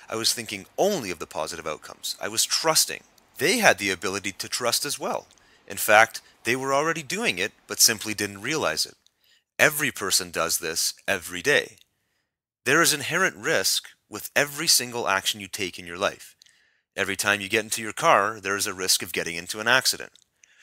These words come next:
When you go for a walk, there is a risk of being mugged. When you go to a restaurant, there is a risk of choking or food poisoning. When you take a shower, there is a risk of falling and hitting your head. The list is infinite.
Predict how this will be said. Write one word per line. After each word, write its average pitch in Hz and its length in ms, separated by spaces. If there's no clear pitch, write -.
When 117 100
you 131 60
go 156 180
for 120 200
a 107 40
walk, 120 440
there 110 160
is 107 100
a 107 80
risk 110 320
of 113 140
being 101 240
mugged. 156 400
When 143 100
you 202 80
go 220 140
to 170 120
a 113 60
restaurant, 95 640
there 101 140
is 98 100
a 98 60
risk 120 340
of 123 140
choking 101 500
or 110 80
food 208 300
poisoning. 78 480
When 117 140
you 127 60
take 151 200
a - 20
shower, 120 340
there 117 240
is 107 160
a 113 80
risk 170 320
of 104 80
falling 104 400
and 120 100
hitting 123 200
your 143 100
head. 190 320
The 98 80
list 110 460
is 123 160
infinite. 117 480